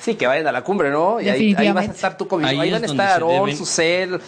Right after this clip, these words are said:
Speaker 3: ahí es donde
Speaker 1: Miriam,
Speaker 3: se deben
Speaker 1: conviviendo con la
Speaker 3: informar
Speaker 1: gente.
Speaker 3: de todos ellos, por supuesto.
Speaker 1: Sí, claro. Ahí vamos a
Speaker 3: Entonces,
Speaker 1: estar tú.
Speaker 3: vayan al, al, a la cumbre, ahí es el lugar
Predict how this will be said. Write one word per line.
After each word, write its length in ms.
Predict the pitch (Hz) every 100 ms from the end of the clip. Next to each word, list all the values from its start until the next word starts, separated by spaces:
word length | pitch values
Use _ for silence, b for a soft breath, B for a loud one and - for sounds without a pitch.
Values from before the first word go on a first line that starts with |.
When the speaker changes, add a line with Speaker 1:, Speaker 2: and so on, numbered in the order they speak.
| B
Speaker 3:
ahí 160 | 131 151
es 60 |
donde 160 | 180 180
Speaker 1:
Miriam, 180 | 196 185
Speaker 3:
se 120 | 175
deben 100 | 143
Speaker 1:
conviviendo 300 | 143 185 196
con 180 | 135 139
la 60 |
Speaker 3:
informar 200 | 135 135
Speaker 1:
gente. 100 | 135
Speaker 3:
de 40 | -
todos 240 | 123 113
ellos, 240 | 120 101 -
por 160 | 104
supuesto. 320 | 101 - 110
Speaker 1:
Sí, 100 | -
claro. 380 | - 165 170 117
Ahí 60 | 104
vamos 100 | 107
a 40 |
Speaker 3:
Entonces, 240 | 147 175 151
Speaker 1:
estar 240 | 147 165
tú. 100 | 117
Speaker 3:
vayan 320 | 139 165 175 143
al, 160 | 131 123
al, 240 | 117 117
a 100 | 110
la 120 | 113 117
cumbre, 380 | 165 160 185 254
ahí 240 | - 117 131
es 220 | 143 - -
el 140 | 143 170
lugar 400 | 139 147 214